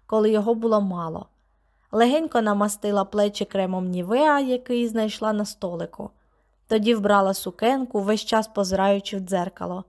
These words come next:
Білий шифон контрастував із засмагою, а завдяки своєму бушменському волосю дівчина виглядала дикою і оригінальною. Лінка випнула вуста і пошукала в торбинці свій улюблений безколірний блиск для губ.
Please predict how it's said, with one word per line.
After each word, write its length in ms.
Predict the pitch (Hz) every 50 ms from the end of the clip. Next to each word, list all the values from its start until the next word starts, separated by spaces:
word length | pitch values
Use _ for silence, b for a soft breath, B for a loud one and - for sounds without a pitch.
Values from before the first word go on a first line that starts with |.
| _ _ _ _ _ _ _ _ -
Білий 360 | 202 196 226 226 214 202 202
шифон 500 | - - - 185 - - 202 208 214 220
контрастував 720 | 214 190 190 185 190 196 196 - - 190 185 185 185 180 180
із 100 | 180 180
засмагою, 760 | 202 196 - - 233 240 240 214 196 190 180 175 170 - - b b b b b b b
а 140 | - 202 202
завдяки 400 | 202 208 196 202 202 - 220 214
своєму 520 | - - 202 196 196 208 220 214 208 190
бушменському 720 | 180 185 190 - - 214 202 196 196 - - - 196 196 196
волосю 520 | 185 185 190 190 214 240 277 269 - -
дівчина 460 | 196 185 202 214 208 - - 202 190 190
виглядала 580 | 185 190 185 185 190 185 185 202 196 196 196
дикою 640 | 190 185 185 220 240 240 240 - 247 254 262 254 - - -
і 120 | 220 208
оригінальною. 920 | 196 196 190 190 185 180 190 190 185 180 180 175 175 175 175 175 175 180 - _ _ _ _ _ _ _ _ _ _ - 233
Лінка 360 | 240 302 320 320 294 - 240
випнула 480 | 208 220 233 233 - 226 214 202 196 190
вуста 400 | 185 190 190 - - 247 262 269
і 60 | 247
пошукала 560 | 254 202 196 - - 196 - 208 202 202 196
в 120 | 196 -
торбинці 500 | - 208 208 190 208 220 226 233 - -
свій 260 | - - - 202 196 -
улюблений 600 | 202 202 202 226 277 262 285 302 294 294 294 262
безколірний 720 | 196 202 190 - - - 214 208 202 208 202 208 202 196
блиск 340 | 180 175 180 180 175 - -
для 160 | 190 180 180
губ. 320 | 175 170 175 170 165 _